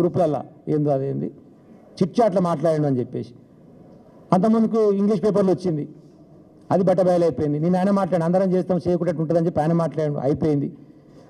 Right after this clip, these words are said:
అంటే ఒకటొకటి నీరు గారిపోతున్నది. ఈ రేసింగ్ already నీరు గారిపోయింది కాబట్టి మళ్ళీ ఇప్పుడు ఏదైనా కొత్త దొరుకుతుందని చెప్పి దొలాడుతారు. ఏదో ఒకటి దొరికించుకోవాలి, మళ్ళీ ఇబ్బంది పెట్టాలి. అయినా ఎవరు భయపడరు, అందరం సిద్ధంగా ఉన్నాం. ఇరవై ఆరో తారీఖున కూడా నియోజకవర్గాల వారీగా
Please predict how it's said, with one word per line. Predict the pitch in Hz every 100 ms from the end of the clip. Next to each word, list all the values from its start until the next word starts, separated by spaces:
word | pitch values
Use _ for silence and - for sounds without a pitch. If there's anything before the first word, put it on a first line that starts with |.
| -
అంటే | 185
ఒకటొకటి | 190 233 240 240
నీరు | 220 220
గారిపోతున్నది. | 214 180 190 185 190
ఈ | 214
రేసింగ్ | 202 208
already | 190 190 185
నీరు | 185
గారిపోయింది | 185 165 170 156 165 - -
కాబట్టి | - 226 214
మళ్ళీ | 240
ఇప్పుడు | 233 254
ఏదైనా | 247 226
కొత్త | 226 247
దొరుకుతుందని | 233 202 220 220
చెప్పి | 202
దొలాడుతారు. | 202 190 - - - - - - - 175
ఏదో | 208 226
ఒకటి | 202 190
దొరికించుకోవాలి, | 180 196 - 202 220 196
మళ్ళీ | 185
ఇబ్బంది | 165 175 156
పెట్టాలి. | 131 113 - - - -
అయినా | 180 214 226 196
ఎవరు | 196 185
భయపడరు, | 165 165 151 139 151 131 - -
అందరం | 156 196 185
సిద్ధంగా | 160 143 170 156
ఉన్నాం. | 139 139 131 - - -
ఇరవై | 165 226 277
ఆరో | 285 247
తారీఖున | 226 196 190 175
కూడా | 254 196
నియోజకవర్గాల | 220 277 - 247 226 220 202
వారీగా | 185 170 185